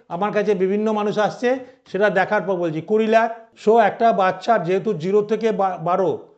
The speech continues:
থেকে এন্ট্রি এজ, বিভিন্ন জনা বিভিন্ন বয়সে এন্ট্রি নেয়, তাদের প্রিমিয়াম মোটামুটি অ্যাভারেজ বিভিন্ন ইন-, আহ, ইন্স্যুরেন্স কোম্পানি তিন হাজার থেকে প্রায় আট হাজার per লাখে পড়ে,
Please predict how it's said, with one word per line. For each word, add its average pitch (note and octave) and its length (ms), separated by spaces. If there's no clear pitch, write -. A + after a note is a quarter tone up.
থেকে G3+ 180
এন্ট্রি G3 340
এজ, D#3 120
বিভিন্ন G3+ 380
জনা G#3 260
বিভিন্ন G3+ 420
বয়সে F#3+ 380
এন্ট্রি G3 260
নেয়, G#3+ 260
তাদের F#3+ 340
প্রিমিয়াম G#3+ 480
মোটামুটি F3+ 680
অ্যাভারেজ G3+ 460
বিভিন্ন A3+ 360
ইন-, A#3 300
আহ, G#3+ 320
ইন্স্যুরেন্স A3+ 380
কোম্পানি G3+ 480
তিন A#3 160
হাজার A3+ 340
থেকে B3 440
প্রায় A#3 260
আট A3 200
হাজার D#3 280
per G3 220
লাখে F3 380
পড়ে, A2 220